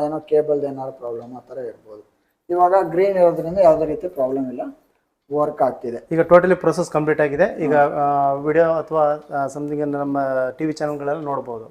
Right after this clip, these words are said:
Speaker 1: ನೋಡ್ಬೋದು. ಈಗ ಓ ಟಿ ಟಿ ಚಾನೆಲ್ಸ್ ಎಲ್ಲ ಡೆಮೋ ಕೊಡ್ತೀನಿ, ಎಲ್ಲ ಇನ್‌ಸ್ಟಾಲ್ ಆಗ್ತಾ ಇದೆ.
Speaker 2: ಹ್ಮ್.
Speaker 1: ಆ, ಈಗ ರೀಸೆಂಟ್ ಆಗಿ ಆಕ್ಟಿವೇಶನ್ ಆಗಿರೋದಲ್ವಾ, ಎಲ್ಲ ಓ ಟಿ ಟಿ ಚಾನೆಲ್ಸ್ ಎಲ್ಲ ಇನ್‌ಸ್ಟಾಲ್ ಆಗ್ತಾ ಇದೆ.
Speaker 2: ಇನ್‌ಸ್ಟಾಲ್ ಆಗ್ತಾ ಇದೆ.
Speaker 1: ನಾರ್ಮಲಿ ಏನಂದ್ರೆ ನಿಮ್ಗೆ, ಆ, ಒಂದು ಫೈವ್ ಟೆನ್ ಮಿನಿಟ್ಸ್ ಬಿಟ್ರೆ ಅದೇ ಇನ್‌ಸ್ಟಾಲ್ ಆಗುತ್ತೆ. ನಿಮ್ಗೆ ಬೇಕಂದ್ರೆ Jio Store ಅಂತ ಇದೆ,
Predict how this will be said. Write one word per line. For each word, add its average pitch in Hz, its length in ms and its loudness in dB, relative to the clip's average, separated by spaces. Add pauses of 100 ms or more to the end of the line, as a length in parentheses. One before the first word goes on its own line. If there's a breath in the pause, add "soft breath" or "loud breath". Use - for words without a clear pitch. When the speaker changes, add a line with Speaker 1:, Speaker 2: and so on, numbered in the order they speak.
Speaker 1:
ನೋಡ್ಬೋದು. 147 420 0
ಈಗ 127 200 -2
ಓ 160 160 6
ಟಿ 175 140 2
ಟಿ 180 100 2
ಚಾನೆಲ್ಸ್ 160 380 -2
ಎಲ್ಲ 160 120 6
ಡೆಮೋ 160 320 2
ಕೊಡ್ತೀನಿ, 131 440 -10 (120)
ಎಲ್ಲ 135 120 2
ಇನ್‌ಸ್ಟಾಲ್ 160 420 0
ಆಗ್ತಾ 147 300 2
ಇದೆ. 131 160 -2 (100)
Speaker 2:
ಹ್ಮ್. 139 180 -16 (340)
Speaker 1:
ಆ, 147 240 4
ಈಗ 175 240 6
ರೀಸೆಂಟ್ 180 340 4
ಆಗಿ 170 100 10
ಆಕ್ಟಿವೇಶನ್ 160 500 4
ಆಗಿರೋದಲ್ವಾ, 135 600 0
ಎಲ್ಲ 147 180 4
ಓ 156 160 4
ಟಿ 170 120 -2
ಟಿ 165 120 -6
ಚಾನೆಲ್ಸ್ 135 340 -6
ಎಲ್ಲ 139 120 0
ಇನ್‌ಸ್ಟಾಲ್ 131 420 -6
ಆಗ್ತಾ 117 100 -10
ಇದೆ. 151 60 -10
Speaker 2:
ಇನ್‌ಸ್ಟಾಲ್ 131 260 -4
ಆಗ್ತಾ 110 260 -10
ಇದೆ. - 160 -18
Speaker 1:
ನಾರ್ಮಲಿ 165 400 2
ಏನಂದ್ರೆ 165 380 0
ನಿಮ್ಗೆ, 160 400 0 (720)
ಆ, 139 100 -6 (1120)
ಒಂದು 156 200 2
ಫೈವ್ 185 320 4
ಟೆನ್ 190 200 4
ಮಿನಿಟ್ಸ್ 185 240 -4
ಬಿಟ್ರೆ 175 220 2
ಅದೇ 160 160 6
ಇನ್‌ಸ್ಟಾಲ್ 160 380 0
ಆಗುತ್ತೆ. 131 320 0
ನಿಮ್ಗೆ 185 200 -10
ಬೇಕಂದ್ರೆ 180 440 4
Jio 165 300 4
Store 160 360 0
ಅಂತ 139 180 -6
ಇದೆ, 120 260 -4